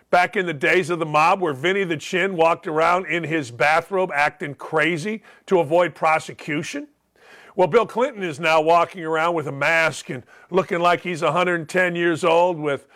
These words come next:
old wide hip Hillary at his side. So they're faking it. They're getting ready. But the list is supposedly gonna come out any time now.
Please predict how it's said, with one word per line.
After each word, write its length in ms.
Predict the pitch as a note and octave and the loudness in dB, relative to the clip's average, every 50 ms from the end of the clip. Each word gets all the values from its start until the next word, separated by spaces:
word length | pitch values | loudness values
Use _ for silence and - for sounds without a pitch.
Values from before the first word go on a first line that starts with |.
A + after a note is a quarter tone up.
| _ - - - - _ | _ -20 -20 -20 -16 _
old 380 | - D3+ F3 F#3+ F#3+ F3+ D3+ C#3+ | 2 2 4 4 4 2 0 0
wide 320 | D3 D#3 E3 F3 F#3 F#3 | 2 2 4 4 2 0
hip 240 | D3 E3 F3+ F3 - | 0 -2 -2 -2 -2
Hillary 460 | B2 F3 G3 F#3+ F#3 E3+ E3 E3 E3 | -2 0 0 2 2 2 2 2 4
at 160 | D#3+ E3+ E3 D#3 | 4 4 4 2
his 200 | E3 D#3+ C#3+ - | 0 -4 -4 -6
side. 420 | - - G#3 G3+ F#3+ C#3+ A#2+ - _ _ _ _ _ _ _ _ _ _ _ _ _ _ _ _ _ _ | -2 0 2 2 2 2 -2 -6 _ _ _ _ _ _ _ _ _ _ _ _ _ _ _ _ _ _
So 160 | - - D#3+ | -2 0 2
they're 180 | E3 G#3+ B3+ C4+ | 4 6 4 4
faking 400 | - - D#3 C#3 C3 - - D#3 | 2 -4 -4 -6 -6 -6 -8 -10
it. 160 | F#3 F#3 D3+ | -10 -8 -2
They're 160 | D#3 G#3+ B3 | 0 0 0
getting 300 | G3 D#3 G3 F3+ D3+ C#3+ | 0 0 -4 -4 -2 -2
ready. 320 | D#3+ F#3 G3+ E3+ C#3 A2+ _ _ _ _ _ | 0 0 2 0 0 -6 _ _ _ _ _
But 160 | _ A#3 A3+ - | _ 0 2 4
the 80 | A#3 | 2
list 340 | A#3+ B3+ E4 F#4+ G#4+ - - | 2 2 0 -2 -2 -2 -4
is 140 | F#4 D4+ - | -6 -6 -6
supposedly 520 | - - - A#3+ B3+ C4 B3 D#3 C#4 B3 | -8 0 2 4 4 4 4 0 -4 -6
gonna 240 | F#3+ E3 A3 A3 G#3 | -2 -2 -2 -2 -2
come 220 | - - G#3 G3+ | -2 -2 -2 0
out 240 | F#3 F3 E3+ D#3+ E3 - _ | 2 4 2 2 0 -2 _
any 260 | E3+ G#3 A3 A#3 A#3 | -2 -2 0 -2 -4
time 440 | - - E3 F3 F3 D#3+ D3+ C#3+ B2+ | -6 -4 -2 0 2 2 0 -2 -4
now. 220 | B2+ A#2+ G#2+ - | -8 -8 -10 -14